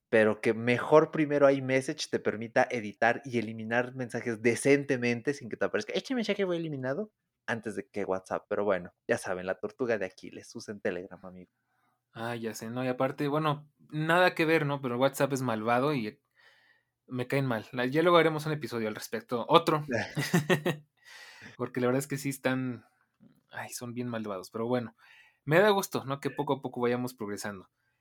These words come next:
Speaker 1: De
Speaker 2: Échate el que
Speaker 1: hecho.
Speaker 2: sigue.
Speaker 1: Muy bien, pues a ver. Em, pues Live Text, si no mal recordamos todos,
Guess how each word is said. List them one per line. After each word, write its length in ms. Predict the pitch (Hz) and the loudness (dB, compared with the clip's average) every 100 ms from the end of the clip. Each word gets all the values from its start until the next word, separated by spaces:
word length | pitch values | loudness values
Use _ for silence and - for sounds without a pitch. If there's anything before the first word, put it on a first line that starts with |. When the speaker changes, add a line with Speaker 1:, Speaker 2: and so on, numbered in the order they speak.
| _ _ _ _ _ | _ _ _ _ _
Speaker 1:
De 80 | 165 | -4
Speaker 2:
Échate 160 | 165 127 | -2 -2
el 80 | 107 | -2
que 60 | |
Speaker 1:
hecho. 20 | - | -4
Speaker 2:
sigue. 220 | 110 87 - _ _ _ _ _ _ _ | -6 -8 -16 _ _ _ _ _ _ _
Speaker 1:
Muy 280 | 117 110 107 | -8 -4 -4
bien, 260 | 95 90 85 | -4 -6 -6
pues 220 | 95 - | -10 -4
a 60 | |
ver. 220 | 85 76 - - - - _ _ - _ - | -2 -2 -6 -14 -14 -18 _ _ -20 _ -2
Em, 680 | 139 131 127 127 131 135 - _ - _ | 2 4 4 2 -2 -8 -14 _ -20 _
pues 220 | 147 139 | -4 0
Live 340 | 143 139 170 - | 4 6 6 6
Text, 420 | 151 143 - - - | 4 4 0 -18 -18
si 220 | - - | -12 -10
no 400 | 110 123 131 131 | -2 4 6 6
mal 260 | 123 120 117 | 4 2 2
recordamos 640 | 113 107 101 104 107 110 - | -2 -2 0 2 2 -2 6
todos, 400 | 131 131 175 | 6 8 2